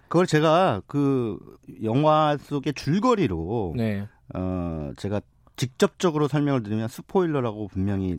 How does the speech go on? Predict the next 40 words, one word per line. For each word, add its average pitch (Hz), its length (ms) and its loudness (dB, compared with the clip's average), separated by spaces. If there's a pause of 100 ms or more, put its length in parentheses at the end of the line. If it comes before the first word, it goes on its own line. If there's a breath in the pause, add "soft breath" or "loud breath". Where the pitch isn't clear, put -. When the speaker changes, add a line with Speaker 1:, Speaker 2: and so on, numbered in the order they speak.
Speaker 1:
그 78 380 -6
비난의 110 720 0
Speaker 2:
<laughs> 147 1160 -2
Speaker 1:
화살이 151 300 2
Speaker 2:
우리, 131 40 2
Speaker 1:
많이 107 200 2
날라올 117 400 2
Speaker 2:
우리 127 160 4
Speaker 1:
것이 113 140 2
Speaker 2:
코너 254 200 4
이름이 226 120 4 (120)
Speaker 1:
뻔하기 - 80 -8
때문에, - 300 4
Speaker 2:
스포일러인데요? 113 320 2
Speaker 1:
예, 110 220 2
스포일러라고 147 920 2
<laughs> - 60 -20
비난이 113 300 0 (140)
오기 101 120 -6
때문에 113 460 -2
그냥 131 260 2
Speaker 2:
예. 110 60 0
Speaker 1:
영화를 170 260 4
보신 180 380 4
분들은 185 520 4
아, 143 180 2
그런 143 320 2
뜻이었구나. 107 600 -2 (200)
Speaker 2:
아. 117 520 -2
Speaker 1:
안 156 160 6
보신 208 300 4
분들은 185 260 0
어? - 140 4 (400)
약간 151 320 0
호기심을 202 400 2
불러일으킬 143 600 0
만한 131 280 2
수준에서만 170 600 0
말씀을 101 300 -2
드리겠습니다. - 320 2